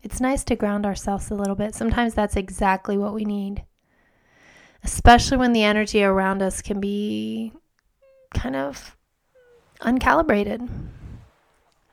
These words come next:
I know my energy has been a little bit off. <clears throat> I, um, picked my son up at the airport yesterday, and he's twenty-six, and as soon as he got in the car, he said, "Mom, what's wrong?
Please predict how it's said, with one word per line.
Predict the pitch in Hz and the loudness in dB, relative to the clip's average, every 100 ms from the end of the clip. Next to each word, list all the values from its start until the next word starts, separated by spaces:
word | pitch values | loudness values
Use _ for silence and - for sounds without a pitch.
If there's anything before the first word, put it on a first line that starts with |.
| _ - | _ -2
I | 247 | 2
know | 233 | 4
my | 233 | 4
energy | 254 254 226 226 | 2 0 0 0
has | 202 208 | 0 -2
been | 220 220 | -2 -2
a | 240 208 | -2 -2
little | 220 220 | -2 -2
bit | 233 | -2
off. | 233 233 233 - - - - - - - - _ - - - | -2 -2 -4 -8 -12 -16 -20 -20 -20 -20 -20 _ -20 -20 -6
<clears throat> | 262 277 233 202 _ - - - | 2 4 2 -4 _ -20 -18 -6
I, | 226 226 220 220 - _ - | -2 0 0 -4 -10 _ -14
um, | 214 202 208 220 226 | -10 -10 -10 -8 -6
picked | 233 247 | -4 -2
my | 226 | -2
son | 214 220 | 0 0
up | 214 | 2
at | 208 | 0
the | 208 | 2
airport | 202 208 214 202 | 0 0 -2 -4
yesterday, | 202 - 214 214 220 214 | -8 -10 -10 -8 -8 -8
and | 220 | -8
he's | 208 208 - - - | -8 -8 -12 -18 -14
twenty-six, | 208 214 202 - 220 220 - 226 | -8 -8 -8 -4 -6 -6 -14 -12
and | 220 | -12
as | - | -8
soon | 233 | -6
as | 226 | -6
he | 226 | -2
got | 214 208 | -2 -2
in | |
the | 214 | -4
car, | 233 208 | -4 -4
he | 214 | -4
said, | - 214 | -6 -4
"Mom, | 233 214 220 - - _ _ _ _ - | -2 -2 -6 -14 -20 _ _ _ _ -8
what's | 220 226 | -4 -2
wrong? | 208 220 | -4 -6